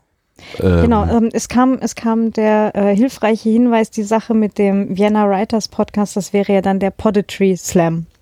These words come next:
Speaker 1: Genau.
Speaker 2: Ah ja.
Speaker 1: Es, es gibt ja dann wieder einen Poetry Tree Slam und beim letzten Mal war ich ja schrecklich unvorbereitet. Diesmal habe ich ja tatsächlich eine Vorwarnung.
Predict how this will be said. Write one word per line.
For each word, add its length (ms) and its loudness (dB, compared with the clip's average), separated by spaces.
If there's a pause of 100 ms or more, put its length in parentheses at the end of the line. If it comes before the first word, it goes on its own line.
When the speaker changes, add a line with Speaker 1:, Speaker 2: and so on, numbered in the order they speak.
(1080)
Speaker 1:
Genau. 320 2 (680)
Speaker 2:
Ah 160 0
ja. 200 2
Speaker 1:
Es, 160 -6 (180)
es 160 -6
gibt 200 0
ja 100 2
dann 160 0
wieder 160 -2
einen 220 -4
Poetry 480 -2 (340)
Tree 260 0
Slam 440 0
und 160 -2
beim 180 2
letzten 280 -2
Mal 120 0
war 100 0
ich 80 -4
ja 80 -2
schrecklich 380 -4
unvorbereitet. 880 0
Diesmal 260 -2
habe 140 0
ich 100 -8
ja 80 0
tatsächlich 540 -2
eine 140 2
Vorwarnung. 680 0